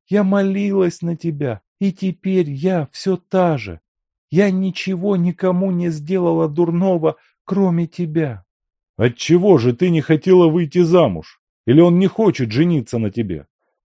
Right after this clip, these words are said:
«Папа, я сама не хочу выходить замуж». «Почему?» «Если человек, которому я отдала все,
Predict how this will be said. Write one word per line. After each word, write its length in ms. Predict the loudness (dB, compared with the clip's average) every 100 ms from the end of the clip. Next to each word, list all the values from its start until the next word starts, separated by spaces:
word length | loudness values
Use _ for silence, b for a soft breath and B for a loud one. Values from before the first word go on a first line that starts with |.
| _ _
«Папа, 260 | -2 0 0
я 180 | -2
сама 420 | -2 0 0 0 -2
не 120 | -4
хочу 360 | -6 -6 -6
выходить 460 | -8 -6 -8 -6 -8
замуж». 440 | -6 -8 -10 -18 _ _ _ _ _
«Почему?» 680 | -4 -2 0 2 2 0 -6 _ _ _ _ _
«Если 480 | -2 -2 -2 -6 -8
человек, 640 | -4 -2 0 0 -2 -2
которому 540 | -4 -4 -2 -2 -2
я 320 | -4 -2 -2 -2
отдала 440 | -2 -2 0 -2
все, 460 | -6 -10 -4 -2